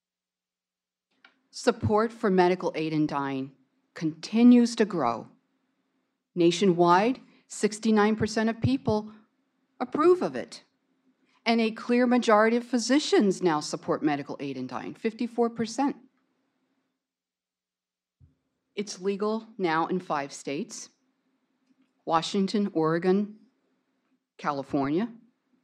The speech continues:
Montana, and Vermont. And in two thousand fifteen, twenty-three states plus the District of Columbia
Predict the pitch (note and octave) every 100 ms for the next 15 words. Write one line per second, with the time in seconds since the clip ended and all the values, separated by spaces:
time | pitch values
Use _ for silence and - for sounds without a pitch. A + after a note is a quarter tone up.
0 | - D#3+ D#3+ E3 C3+ C#3 F3 - E3 F#3
1 | D#3+ A2+ - - _ _ _ - _ -
2 | G3 G3+ G#3 G3+ F#3 B3 C#4+ A#3 A3 A3
3 | G#3+ G3 G3 - - C#3 C3+ C#3+ - _
4 | _ _ _ _ - - G#3 A#3+ C4 B3
5 | A3 A3 G#3+ F#3 D#3+ E3 - F3 E3+ -
6 | G3 E3+ E3+ F3+ F3 F3+ F3+ G#3+ G3 E3+
7 | D3 C#3